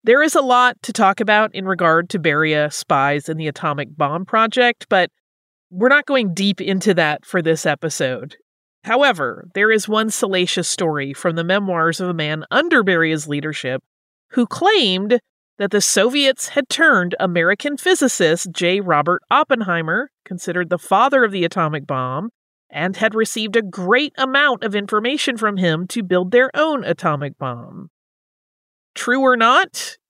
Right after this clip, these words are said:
it is the kind of story that could be true when it comes to Beria's leadership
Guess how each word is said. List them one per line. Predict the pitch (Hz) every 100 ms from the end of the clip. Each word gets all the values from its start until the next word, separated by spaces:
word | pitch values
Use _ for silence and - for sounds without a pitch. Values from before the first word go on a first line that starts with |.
| -
it | 269
is | 349 427
the | -
kind | 381 302 269
of | 254
story | - 208 214 233
that | 277 -
could | - 349 381
be | 269 202
true | - 185 165 151 151 - _ _
when | - 202
it | 190
comes | 226 202 196 -
to | 202
Beria's | 165 160 156 156 151
leadership | 165 180 170 - 165